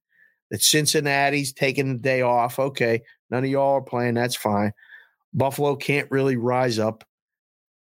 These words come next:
New England can win and have a couple of those teams lose and beat a one seed. Okay, you can jump 'em, but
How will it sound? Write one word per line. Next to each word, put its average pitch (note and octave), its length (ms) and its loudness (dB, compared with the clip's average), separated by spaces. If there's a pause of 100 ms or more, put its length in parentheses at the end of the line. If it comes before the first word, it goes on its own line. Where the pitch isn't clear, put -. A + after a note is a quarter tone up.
New A#2 180 0
England F3+ 340 2
can B2+ 280 0
win D3+ 280 2
and B2 120 0
have C3+ 180 2
a B2+ 60 -2
couple C3+ 300 0
of B2 40 0
those B2 160 2
teams B2 340 0
lose B2 220 2
and G2+ 140 -2
beat A#2 160 0
a - 20 2
one G#2+ 280 0
seed. C#3 340 0
Okay, B2 480 0
you D3 80 -6
can D3+ 160 -2
jump B2 240 0
'em, D3+ 180 -2
but A#2 240 0